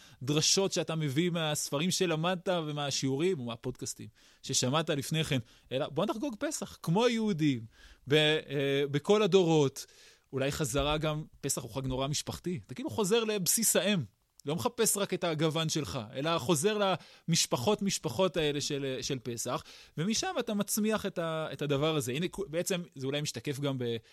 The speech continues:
באחד המרכיבים החשובים של ההגדה של פסח. כולנו חכמים, כולנו נבונים, כולנו יודעים את התורה, ועדיין מצווה עלינו לספר ביציאת מצרים. זה שאתה יודע, זה נכון, אבל בוא תספר את זה מההתחלה מחדש,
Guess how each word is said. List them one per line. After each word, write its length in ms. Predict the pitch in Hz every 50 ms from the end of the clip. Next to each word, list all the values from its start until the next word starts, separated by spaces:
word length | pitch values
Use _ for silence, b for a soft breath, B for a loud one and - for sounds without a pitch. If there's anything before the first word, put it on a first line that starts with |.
| b b b b b b
באחד 300 | 123 117 113 - 156 147 143
המרכיבים 840 | 135 131 127 120 117 117 117 147 _ - - 110 - 135 123 143 147
החשובים 400 | 139 - 135 - 127 117 147 143
של 80 | -
ההגדה 220 | 131 120 127 135 147
של 120 | - 147
פסח. 340 | 127 - 175 160 - 113 104 - _
כולנו 320 | - - 147 156 170 175 -
חכמים, 400 | - 160 - - 143 160 175 143
כולנו 280 | - 143 151 170 170
נבונים, 380 | 165 160 147 127 151 151 175 165
כולנו 360 | - - 160 156 170 180 180
יודעים 280 | 160 151 147 139 151 151
את 100 | 147 156
התורה, 380 | 143 - 139 120 113 123 120 156 - _ _ _ _ _ _ _ -
ועדיין 600 | 110 139 127 123 120 160 214 302 302 240 240 208 - _ - - _ _ -
מצווה 380 | 135 127 - - 131 127 131 131
עלינו 180 | 139 143 156
לספר 300 | 151 - 170 156 175 170
ביציאת 340 | 160 170 156 - 185 175 -
מצרים. 400 | 180 165 - - 214 208 180 123 110
זה 160 | 139 165 220
שאתה 160 | 233 - 247
יודע, 380 | 214 196 190 165 196 214 220 175
זה 120 | 147 131
נכון, 300 | 135 135 - - 185 156 120 b b b b b b b
אבל 100 | 185 233
בוא 140 | 233 302 285
תספר 420 | - 247 - - 190 - 190 190
את 60 | 185
זה 80 | 143 160
מההתחלה 360 | 151 143 143 - 156 156 175
מחדש, 540 | 180 151 - 151 135 156 165 156 - -